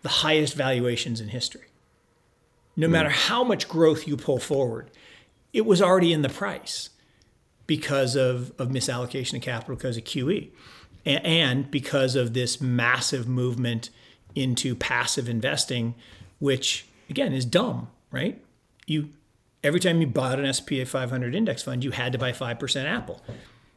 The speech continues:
Speaker 1: Didn't matter that it was going from ten per, ten times P E to fifteen to twenty to thirty to thirty-five and wasn't growing. I mean, why would you pay thirty-five times for a company that's not growing?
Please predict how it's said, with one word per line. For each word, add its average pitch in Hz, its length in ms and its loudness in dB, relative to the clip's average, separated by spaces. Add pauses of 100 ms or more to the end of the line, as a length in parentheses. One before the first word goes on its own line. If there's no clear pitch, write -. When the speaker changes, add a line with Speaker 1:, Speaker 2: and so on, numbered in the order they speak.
(460)
Speaker 1:
Didn't 151 220 2
matter 143 380 0
that 131 160 2
it 147 80 -4
was 127 120 -4
going 131 300 0
from 123 340 -4 (140)
ten 139 380 -2
per, 139 260 -6
ten 147 320 -2
times 131 300 -2
P - 160 -4
E 123 280 -6
to 139 80 -4
fifteen 131 680 -4
to 123 80 -8
twenty 127 500 -4
to 123 80 -6
thirty 135 640 2 (280)
to 120 100 -10
thirty-five 139 880 0 (420)
and 147 100 0
wasn't 139 260 2
growing. 147 340 -2 (720)
I 156 60 -6
mean, 135 60 -2
why 131 180 -2
would 147 100 -4
you 127 60 -8
pay 151 120 0
thirty-five 135 440 -2
times 170 260 -4
for 147 60 -12
a - 20 -10
company 135 280 -6
that's 127 120 -6
not 123 160 -6
growing? 269 340 -6